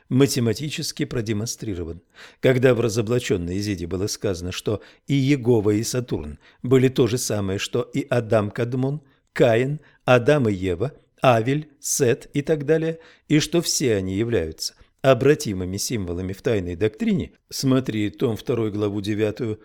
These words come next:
что они, короче говоря, означали «сокровенные числа»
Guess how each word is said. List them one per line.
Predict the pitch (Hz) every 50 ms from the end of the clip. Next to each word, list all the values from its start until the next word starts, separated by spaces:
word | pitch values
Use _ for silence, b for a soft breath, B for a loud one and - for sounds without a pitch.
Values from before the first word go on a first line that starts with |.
| b b _
что | - - - - 147 156
они, | 151 151 185 196
короче | 190 - 104 95 90 82 - 98
говоря, | 92 98 92 98 92 95 98
означали | 92 85 95 101 95 - - 98 87 90 87 b b b b b _
«сокровенные | - - - 180 170 165 - 139 147 143 131 156 175 180 175 175 175 180 180 175
числа» | 180 - - 131 117 110 - - - 117 107 104